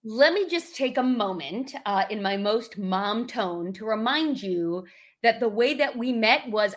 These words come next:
"I needed help." I don't know if you remember that, but, you know, our, our, uh, mutual guru, Dory Clark,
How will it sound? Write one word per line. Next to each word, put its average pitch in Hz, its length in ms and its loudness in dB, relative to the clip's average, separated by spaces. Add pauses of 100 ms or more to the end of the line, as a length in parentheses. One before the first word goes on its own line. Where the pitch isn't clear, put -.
"I 220 160 0
needed 196 260 -4
help." 165 240 -8 (300)
I 220 60 6
don't 240 120 4
know 262 100 4
if 240 120 0
you 262 80 2
remember 240 320 2
that, 185 340 0
but, 190 300 -2
you 208 80 -6
know, 190 160 2
our, 190 460 0 (140)
our, 185 460 0
uh, 185 220 0
mutual 240 580 -2
guru, 202 500 -4
Dory 196 320 -2
Clark, 190 480 -2